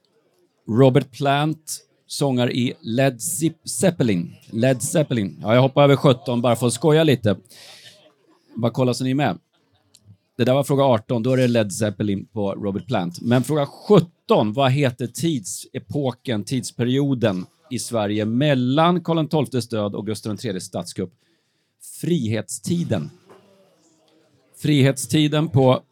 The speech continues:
sjutton. Led Zeppelin på arton. Sen avrundar vi ju med tre svenskar som blivit kända på olika vis. Fråga nitton där.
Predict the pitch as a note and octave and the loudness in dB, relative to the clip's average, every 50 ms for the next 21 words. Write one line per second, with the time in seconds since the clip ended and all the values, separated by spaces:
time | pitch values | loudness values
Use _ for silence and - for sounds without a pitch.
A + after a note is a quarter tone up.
0 | _ _ _ _ _ _ _ _ _ _ - - - _ _ _ - - - E3 | _ _ _ _ _ _ _ _ _ _ -20 -20 -20 _ _ _ -20 -2 4 4
1 | D#3+ C3+ - - _ - B2+ B2+ C3+ C#3+ C#3+ - - _ _ _ _ _ _ _ | 4 4 4 0 _ 2 2 2 2 0 -4 -8 -14 _ _ _ _ _ _ _
2 | _ _ _ _ _ _ _ _ _ _ _ _ _ _ _ _ _ _ _ G#2+ | _ _ _ _ _ _ _ _ _ _ _ _ _ _ _ _ _ _ _ -4
3 | G#2+ B2 C#3 C3 A#2+ - A2 C#3 C3+ B2+ - - C3+ C3 B2 B2 B2 - B2+ A#2+ | 0 2 2 2 0 0 2 2 2 2 0 -2 0 0 0 -2 -2 0 0 0
4 | A#2 - - _ _ C3 B2 A2 F#2 - - _ - A#2+ G2+ F2+ E2+ D#2+ - _ | 0 0 -4 _ _ 2 2 2 2 2 -2 _ 0 2 2 2 0 -4 -10 _
5 | _ - - - - E3 E3+ E3+ F#3 F3 D#3 C#3+ C#3+ D3 D3+ D3+ D3+ D#3 D3 D3+ | _ -16 -6 0 2 2 2 2 2 2 2 2 2 2 2 2 2 2 2 2
6 | D3 D3 C#3+ C#3+ C3 - C3+ C3+ B2 A#2 - C#3 C3 A#2 A2+ - - A#2+ A2 A2 | 0 0 0 -2 -2 -2 -2 -2 -2 -2 0 0 0 0 0 2 2 2 2 2
7 | A2+ A#2+ A#2+ - - D#3 B2+ A#2 A#2 G2+ B2+ A#2+ A2 - A#2+ A2 A#2+ D#3+ F#3 G3+ | 2 2 2 4 2 2 4 2 2 2 2 0 2 2 2 2 4 4 2 2
8 | F3 - - - - A#2+ A2 A2+ A2 A2+ G#2+ G#2 - _ A#2+ A2 G#2+ G2+ F#2+ G2+ | 0 -4 -8 -4 -2 0 2 2 2 2 0 -2 -2 _ 0 0 2 2 4 4
9 | A#2 B2 | 2 2